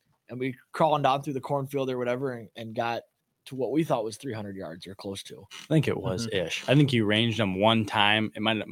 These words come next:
Speaker 2: not been a great range, but it was ish,
Speaker 1: Ish,
Speaker 2: three hundred.
Speaker 1: three hundred-ish. And sure as shit, I was right. And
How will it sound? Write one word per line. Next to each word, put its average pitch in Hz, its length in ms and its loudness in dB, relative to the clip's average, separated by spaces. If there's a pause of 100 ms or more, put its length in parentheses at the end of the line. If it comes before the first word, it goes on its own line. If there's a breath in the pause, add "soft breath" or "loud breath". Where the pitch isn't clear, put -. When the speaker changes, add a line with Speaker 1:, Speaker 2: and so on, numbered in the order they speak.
(160)
Speaker 2:
not 98 220 -2
been 95 120 -4
a 82 60 -8
great 92 340 -4
range, 98 440 -4
but 90 100 -6
it 87 100 -6
was 87 300 -10
ish, 101 280 -2
Speaker 1:
Ish, 113 100 0
Speaker 2:
three 92 140 -4
hundred. 101 200 -2
Speaker 1:
three 160 60 -2
hundred-ish. 113 500 -4
And 120 300 -6 (760)
sure 165 320 0
as 165 60 2 (340)
shit, - 100 -6 (140)
I 123 120 0
was 107 160 -2
right. 120 420 2 (600)
And 107 480 -6